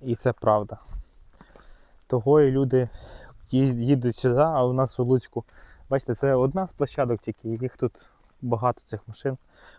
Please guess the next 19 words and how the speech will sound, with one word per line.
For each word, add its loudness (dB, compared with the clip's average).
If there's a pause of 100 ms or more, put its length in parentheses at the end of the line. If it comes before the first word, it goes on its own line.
В 4
одного 6
в 0
мене 0
тільки -6
зараз 0
двадцять 2
машин -4
на -2
продаж 4
різних -4 (460)
на -2
транзитах. -6 (600)
Ми 0
женемо 0
з -8
Європи, 2
шукаємо -4
чим -6